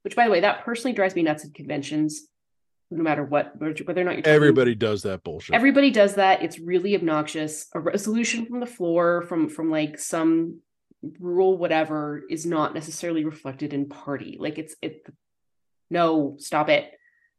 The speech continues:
Speaker 1: Um, even if it gets adopted and debated on the floor, it doesn't necessarily mean that the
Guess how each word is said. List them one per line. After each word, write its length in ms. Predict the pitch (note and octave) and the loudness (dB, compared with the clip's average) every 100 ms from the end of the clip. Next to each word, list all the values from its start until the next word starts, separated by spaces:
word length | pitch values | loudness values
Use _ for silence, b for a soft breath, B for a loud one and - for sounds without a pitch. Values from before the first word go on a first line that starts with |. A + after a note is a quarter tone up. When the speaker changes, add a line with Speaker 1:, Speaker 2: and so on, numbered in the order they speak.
| _ _ - | _ _ -6
Speaker 1:
Um, 380 | E3+ D#3+ D3+ D3 | -2 0 0 0
even 220 | G3 G#3+ | -2 0
if 100 | G#3 | 0
it 100 | G3+ | 0
gets 160 | G3 F#3+ | -6 -8
adopted 460 | F3 D3+ D#3 F3+ D#3+ | -8 -6 -4 -4 -2
and 160 | D#3+ | -4
debated 420 | D#3 D3 F3 F3+ | -2 0 0 0
on 120 | D#3 C#3+ | -2 -4
the 60 | |
floor, 340 | C#3 C#3 B2+ C3+ | -8 -10 -8 -8
it 80 | |
doesn't 280 | D3 D3 - | -6 -6 -6
necessarily 480 | D#3 - - D#3 D3 | -8 -12 -10 -6 -2
mean 220 | C#3+ D3 | -2 -2
that 200 | C#3+ - - - | -6 -10 -14 -14
the 360 | E3+ D3 D3 | -10 -8 -10